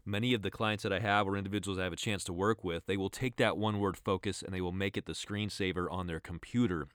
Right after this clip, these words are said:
the screensaver on their phone. Uh, they'll, they'll, they'll get a wristband made that reminds them of what their one-word focus is. And you can see it can be a super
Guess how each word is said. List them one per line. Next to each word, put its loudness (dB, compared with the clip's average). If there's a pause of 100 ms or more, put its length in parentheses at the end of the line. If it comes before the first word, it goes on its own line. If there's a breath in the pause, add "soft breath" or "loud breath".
the -8
screensaver -2
on 0
their 0
phone. 0 (560 loud breath)
Uh, -4
they'll, -4
they'll, -4
they'll -4
get -2
a -2
wristband 0
made -2
that -4
reminds -2
them -4
of -4
what 0
their -2
one-word -2
focus -4
is. -8
And -6
you -6
can -6
see 0
it 4
can -4
be 0
a -2
super -2